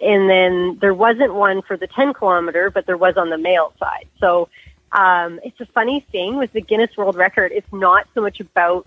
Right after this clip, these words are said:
necessarily, I mean, there are some amazing records in there, but it's, a lot of it is just, like, seeing that there's that gap. And then, you know, if you're able to do it, it's more just, like, paperwork and documenting and stuff like that.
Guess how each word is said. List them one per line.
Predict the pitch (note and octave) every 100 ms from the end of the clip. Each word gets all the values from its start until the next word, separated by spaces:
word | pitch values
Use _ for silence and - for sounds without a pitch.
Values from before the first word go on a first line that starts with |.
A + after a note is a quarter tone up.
| -
necessarily, | G3 - G3+ - F3+ G3 A#3 B3 C#4+ D#4+ -
I |
mean, | G3 F3+
there | E3+
are | E3+ F3+ -
some | F#3
amazing | E3+ F3 F3 F3+
records | E3 - G#3 B3
in | A#3+
there, | B3 C#4 - _ -
but | A3+
it's, | G#3+ - _ - _
a | -
lot | G#3 G#3 G#3+
of | G#3+
it | G3
is | F#3+ _
just, | F#3 -
like, | E3 E3+ _ _
seeing | - E3+ G3+ A#3+
that | G#3 -
there's | F3 F3
that | E3 E3 -
gap. | F3+ E3+ A#3 F#4 -
And | G3+ G3 F#3
then, | F3 E3+ D#3+ E3 D#3 _ _
you | G#3+
know, | F3+ D#3+
if | F#3+ -
you're | F#3
able | F3+ F3+ F3+
to | G3
do | D#3 F3+
it, | E3 D#3+
it's | - F3 -
more | F3+ E3+
just, | E3+ F3+
like, | D#3 - - - _ -
paperwork | C#4+ B3+ G3+ F#3 F#3+
and | G3+ F#3+
documenting | E3+ F#3 F3+ D#3+ D#3+ E3
and | E3
stuff | - F3 -
like | - -
that. | -